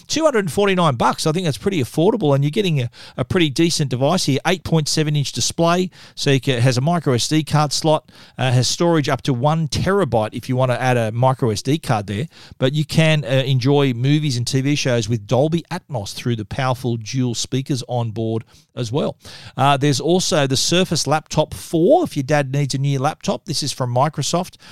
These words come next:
That's worth one thousand five hundred and ninety-nine bucks, and a pretty good looking device at that. If your dad already has an iPad, there is a couple of products that you might wanna buy him. One is the Logitech Combo Touch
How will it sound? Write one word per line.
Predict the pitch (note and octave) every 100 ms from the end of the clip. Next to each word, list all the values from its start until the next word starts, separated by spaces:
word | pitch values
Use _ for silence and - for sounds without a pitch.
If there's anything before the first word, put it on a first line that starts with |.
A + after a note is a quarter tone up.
| -
That's | - D#3+ -
worth | C3+ -
one | C#3+
thousand | C3+ C#3 A#2+ B2
five | - C3+ C#3
hundred | B2+ C3 B2
and | B2+
ninety-nine | C3 C3 B2+ C3
bucks, | A2+ C#3 - - - - -
and | D#3
a |
pretty | - - F#4+
good | D#4 C4
looking | F3+ F3 E3+ D#3
device | C#3 B2+ C3 A#2+ -
at | A#2 -
that. | - - - - - -
If | F#3+ -
your | A3
dad | C4+ D#4+
already | - A3 G#3+ F#3 F#3
has | E3 E3 D3
an | D3 B2+
iPad, | C#3 - - D#3+ - - _ - -
there | D#3 E3
is | D3
a |
couple | - A3 A3+
of | G#3
products | - E3 D3 -
that | C#3
you | C#3
might | C3+ C3
wanna | C3+ B2+
buy | A2 E3 F#3
him. | B2 A2
One | D3 A#3
is | G#3
the | C3
Logitech | B2 D#3+ E3 D#3+ C3+
Combo | - E3 E3 C#3+
Touch | A#2+ - E3 -